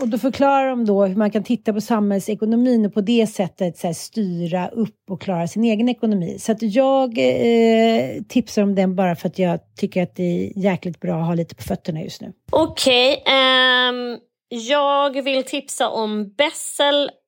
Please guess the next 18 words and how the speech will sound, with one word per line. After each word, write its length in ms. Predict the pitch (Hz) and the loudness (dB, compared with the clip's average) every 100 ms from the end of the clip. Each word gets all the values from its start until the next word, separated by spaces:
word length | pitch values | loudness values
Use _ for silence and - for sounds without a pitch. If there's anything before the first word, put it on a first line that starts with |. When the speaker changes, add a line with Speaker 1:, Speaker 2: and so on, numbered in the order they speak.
| - - | -20 -6
Speaker 2:
van 420 | 226 214 208 202 202 | 0 0 0 -2 0
der 420 | 208 202 196 196 | 2 2 0 -6
Kolk. 560 | - 277 202 214 285 - _ - - - _ - | -4 -2 0 0 -4 -6 _ -16 -16 -16 _ -10
Eh, 80 | 208 | -4
ja, 320 | 202 196 196 | -2 -2 -4
han 260 | - 214 240 | 0 0 2
heter 320 | 262 311 285 | 2 2 0
faktiskt 340 | 214 175 185 185 | -2 -4 -4 0
så. 120 | 190 | 0
Man 160 | 196 | 0
tror 160 | 196 262 | 0 2
ju 60 | 254 | 2
att 80 | |
det 60 | 226 | 0
är 60 | 190 | -4
ett 160 | - | -6
jäkla 400 | 190 214 180 185 | -2 0 0 0
hittapånamn, 1000 | 185 190 185 - 254 190 220 240 170 180 | -2 -2 -6 -4 0 0 2 0 -2 -6